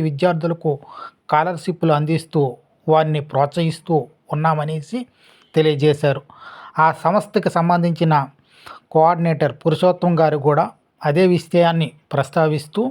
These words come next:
దివ్యాంగులకి కూడా మా వంతు సహాయ సహకారాలు అందిస్తూ, మా యొక్క సంస్థ నుంచి అనేకమైన మేలు కార్యక్రమాలు రాబోయే దినాల్లో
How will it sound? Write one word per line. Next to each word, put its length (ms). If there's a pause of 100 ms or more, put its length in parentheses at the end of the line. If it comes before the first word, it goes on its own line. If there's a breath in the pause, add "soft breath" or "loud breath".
(720 loud breath)
దివ్యాంగులకి 680 (120)
కూడా 200 (220)
మా 200
వంతు 280
సహాయ 400
సహకారాలు 640 (100)
అందిస్తూ, 460 (680 loud breath)
మా 160
యొక్క 260
సంస్థ 400
నుంచి 280
అనేకమైన 640 (880 soft breath)
మేలు 500
కార్యక్రమాలు 800 (480)
రాబోయే 420
దినాల్లో 540